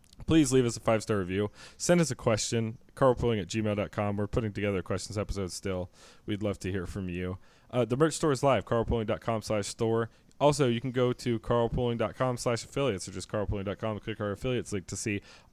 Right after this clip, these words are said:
a bunch of awesome deals that you can get from our sponsors right now.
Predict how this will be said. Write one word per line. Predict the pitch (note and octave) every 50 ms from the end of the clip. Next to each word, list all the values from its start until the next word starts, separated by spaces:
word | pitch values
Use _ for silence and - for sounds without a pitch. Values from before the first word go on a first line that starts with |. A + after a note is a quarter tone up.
| _ _
a | - A#2
bunch | C3 G#3+ A3+ - -
of | D3+ - -
awesome | C3+ C#3+ C3 - B2+ A2+
deals | A#2+ A#2+ A#2+ A#2 A2
that | - -
you | G2 A2 G#2+
can | - A2
get | G#2 A2 G#2 -
from | - A2 G2 F#2
our | F2+
sponsors | F2 - - G#2+ G2 F#2 - - F2+ E2 E2+
right | F#2 F#2 F2 F2 E2+ -
now. | - F#2 G2 G2+ G#2 G#2+ G#2+ G#2+ G#2+ G2+